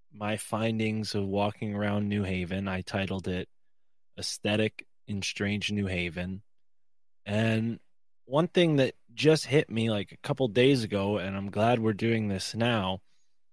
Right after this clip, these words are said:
on the cover page of the scene, I show sort of bird's eye view of New Haven, the layout, and I highlighted the nine square grid at the center. That's how New Haven was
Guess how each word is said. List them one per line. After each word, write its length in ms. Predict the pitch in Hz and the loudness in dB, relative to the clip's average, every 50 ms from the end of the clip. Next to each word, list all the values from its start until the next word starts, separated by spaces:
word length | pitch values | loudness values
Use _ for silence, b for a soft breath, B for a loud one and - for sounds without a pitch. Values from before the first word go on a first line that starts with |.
| - _ - - | -20 _ -20 -10
on 180 | - 110 120 123 | -4 -2 -2 0
the 80 | 120 120 | 0 -2
cover 380 | - - 147 156 151 175 156 | 2 4 4 6 6 4 2
page 480 | - - 120 117 113 110 110 101 - - | 0 0 0 2 2 2 0 0 -4 -6
of 440 | - - 104 107 107 107 104 90 - | -6 -4 -2 0 0 0 -2 -4 -4
the 100 | 107 101 | -4 -4
scene, 580 | - - - 135 135 123 107 98 95 98 104 - | -4 -2 -2 0 0 0 0 0 -2 -2 -4 -6
I 200 | - 98 107 107 | -4 -4 -2 -2
show 720 | 101 - - 120 110 110 107 107 107 104 104 98 90 - - _ _ _ _ _ _ - _ _ _ _ _ - - | 0 0 2 4 4 6 6 4 4 4 2 0 -2 -6 -12 _ _ _ _ _ _ -20 _ _ _ _ _ -12 -8
sort 300 | - - - 110 104 98 | -6 -2 0 0 0 0
of 140 | 92 82 - | -2 -4 -2
bird's 360 | - 110 110 110 101 - 110 | -2 0 0 0 0 0 2
eye 160 | 101 98 98 | 2 2 2
view 260 | 87 95 101 104 101 | 0 -2 -2 -2 -2
of 140 | 95 90 92 | -2 -4 -4
New 160 | 95 98 98 | -4 -4 -2
Haven, 420 | 90 92 92 92 90 92 104 107 104 | -2 0 0 -2 -2 -2 -2 -2 -2
the 100 | 95 95 | -4 -4
layout, 580 | 95 92 95 101 98 92 92 90 90 85 - - _ _ _ _ _ _ _ _ _ _ _ _ _ _ _ _ _ _ - - - | -2 -2 0 0 0 0 0 0 -2 -2 -4 -10 _ _ _ _ _ _ _ _ _ _ _ _ _ _ _ _ _ _ -20 -12 -4
and 160 | 110 110 107 | -2 0 0
I 120 | 107 107 107 | 2 2 0
highlighted 760 | 92 104 113 117 120 117 113 107 104 104 98 101 98 92 87 | 2 2 4 4 4 4 2 2 2 0 0 -2 -4 -6 -6
the 360 | - 90 92 92 92 90 92 - b b b b b b b b - | -4 -2 -2 0 0 -2 -4 -8 b b b b b b b b -8
nine 360 | 101 110 117 117 120 117 110 | -2 0 0 2 2 0 -2
square 560 | - - - 101 107 107 107 107 107 107 107 | -4 -4 -2 2 2 4 4 4 4 2 2
grid 420 | 98 - 165 190 165 117 92 80 69 | 4 6 8 10 10 8 6 4 -2
at 180 | 78 95 - | -6 -6 -4
the 100 | - 107 | -4 -4
center. 420 | - - - 127 117 101 95 92 90 | -2 2 2 2 2 2 0 -2 -2
That's 320 | 92 98 104 - - - | -2 -2 -2 -4 -6 -8
how 340 | - 90 - 107 104 101 98 | -6 -4 -2 0 0 0 0
New 160 | 98 95 95 | 0 0 0
Haven 420 | 98 101 101 95 95 92 92 92 | 0 0 0 -2 -2 -4 -4 -4
was 220 | 92 92 90 - | -4 -4 -6 -6